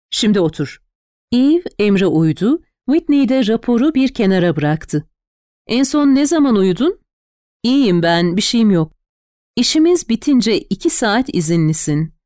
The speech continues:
Bu bir emirdir." dedi Whitney. "Anya Carvel'e gelelim. Sence bu kadın olayın kilit unsurlarından biri mi?"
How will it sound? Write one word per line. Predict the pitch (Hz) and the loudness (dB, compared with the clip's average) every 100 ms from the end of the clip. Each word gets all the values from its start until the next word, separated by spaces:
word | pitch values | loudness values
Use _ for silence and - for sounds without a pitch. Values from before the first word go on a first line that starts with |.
| _ | _
Bu | 277 285 | -2 0
bir | 294 | -2
emirdir." | - 220 202 175 - 139 | 0 0 2 0 -2 -2
dedi | 160 151 | 0 -2
Whitney. | 151 156 - 151 156 - _ _ _ _ | 0 -2 -2 -4 -4 -8 _ _ _ _
"Anya | - 311 320 330 320 | -2 0 0 0 -2
Carvel'e | 311 302 202 185 | 0 2 2 0
gelelim. | 156 160 160 151 170 - | 0 0 2 0 -2 -6
Sence | - - 254 254 269 226 | -8 -4 -2 0 0 0
bu | 269 | -2
kadın | - 220 226 208 175 - | -2 -2 0 0 0 0
olayın | 202 226 233 | 0 2 0
kilit | 233 233 269 - | 0 0 -2 0
unsurlarından | 202 - 202 185 185 180 180 175 | -2 0 0 2 2 2 0 0
biri | 165 294 | 0 0
mi?" | 233 | 0